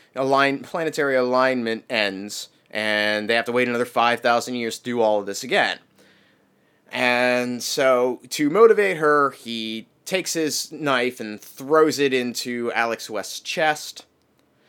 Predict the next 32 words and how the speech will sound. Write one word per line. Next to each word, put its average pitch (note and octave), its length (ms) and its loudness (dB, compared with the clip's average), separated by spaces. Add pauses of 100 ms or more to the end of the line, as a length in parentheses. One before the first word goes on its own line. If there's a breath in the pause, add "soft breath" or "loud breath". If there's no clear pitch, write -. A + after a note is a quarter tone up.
(320 soft breath)
and G#2 800 0
Alex B2 420 -2
falls D3 320 2
into B2+ 120 -4
the B2 80 0
water, D3 920 4
and A2 880 -2
that's A2 220 -6
around G2+ 180 -2
this F2+ 160 -12 (240)
big G#2+ 240 -8
mechanism B2 460 -2
thing, A2 320 -2
and A#2 60 0
he C3+ 60 0
drowns, - 520 -2 (160)
while G2+ 400 0
Powell D3 420 0
promises C3+ 460 -4
to B2 80 -12
bring C3 220 -6
both A#2 280 -2
him G#3 320 -2
and B3+ 260 0
Lara's B2+ 340 4
father G#2+ 280 -2
back F#2+ 380 -6
if, F2+ 120 -16
you G#2 60 -10
know, F#2 300 -10
they - 100 -12
just, - 200 -20